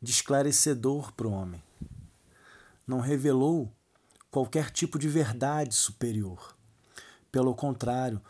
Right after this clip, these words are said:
provocou um desequilíbrio. Acabou encapsulando uma série de valores que são vitais para o homem.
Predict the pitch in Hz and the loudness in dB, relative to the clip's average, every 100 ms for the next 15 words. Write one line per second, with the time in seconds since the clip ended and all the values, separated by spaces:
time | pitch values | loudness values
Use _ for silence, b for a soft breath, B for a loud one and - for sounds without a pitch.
0 | B B - 135 120 113 135 135 131 127 | B B 0 2 2 0 0 0 0 0
1 | 131 - 131 139 110 101 95 b b b | -2 0 0 0 -2 -6 -6 b b b
2 | b b b _ _ _ _ _ B B | b b b _ _ _ _ _ B B
3 | B B B B B 110 127 123 143 143 | B B B B B -2 0 2 2 2
4 | 139 151 - - 147 139 165 180 147 117 | 2 2 4 4 4 4 4 4 2 0
5 | 101 b b b b b b b b _ | -4 b b b b b b b b _
6 | _ _ - 135 127 - 147 139 147 135 | _ _ -8 -2 0 2 2 2 2 4
7 | 139 127 147 165 143 - - - 151 139 | 4 4 4 4 2 -2 2 2 2 0
8 | 151 - 139 156 156 131 - 123 123 117 | -2 2 4 4 2 0 -2 -2 -2 -2
9 | 113 104 98 | -2 -2 -6